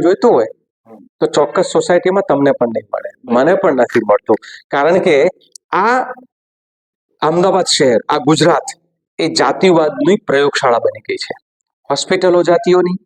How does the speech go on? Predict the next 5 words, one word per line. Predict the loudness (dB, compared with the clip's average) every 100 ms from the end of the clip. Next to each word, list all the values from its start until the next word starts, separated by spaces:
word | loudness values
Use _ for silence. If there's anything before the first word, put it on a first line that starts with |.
| _ _ _ _ _ _ -6
અરે | -4 0
સોસાયટીઓ | 2 2 0 0 0 2
જાતિઓની, | 0 2 2 2 0 -2 _ _ _
સ્કૂલો | -12 -2 0 2 2 2
જાતિઓની, | 0 2 2 2 0